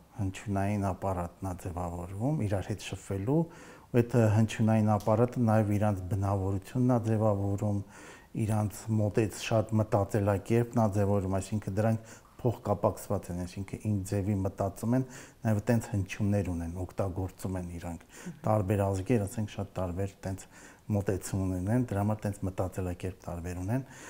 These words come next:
Ասենք, նույնիսկ որ հայը, եթե ծնվի, ասենք, ուրիշ ազգում ու առաջին լեզուն, ոնց որ իր ձայնային ապարատը ձևավորվի, այդ հնչյունային ձայնալարերը ձևավորվի, ասենք, թե պարսկերենով,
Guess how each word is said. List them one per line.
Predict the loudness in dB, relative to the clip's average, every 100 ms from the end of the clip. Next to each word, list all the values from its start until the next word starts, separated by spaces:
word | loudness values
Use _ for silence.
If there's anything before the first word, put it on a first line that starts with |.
| -20 -8
Ասենք, | -2 -2 0 2
նույնիսկ | 4 2 0
որ | -2 0
հայը, | 2 4 4 0 -4 -2 2 4
եթե | 4 4 2
ծնվի, | 2 2 2 2
ասենք, | 2 0 -2 0
ուրիշ | 0 0 0
ազգում | 0 0 0 2 4
ու | 2
առաջին | 2 0 0 -2 0
լեզուն, | 0 0 -2 -2 -2
ոնց | -2 0
որ | 2
իր | 4 2 0 -12 -4 6
ձայնային | 6 8 6 6 4
ապարատը | 2 2 2 0 0
ձևավորվի, | 0 2 0 2 0 2 0 0 -6 -20 -18 -12
այդ | -4 -2
հնչյունային | -2 0 0 2 2
ձայնալարերը | 0 2 0 0 0 0 0 -2
ձևավորվի, | -2 -2 -4 -6
ասենք, | -6 -8 -6
թե | -6 -6 -12 -18 -18 -2
պարսկերենով, | 0 0 -2 0 2 4 6 6 4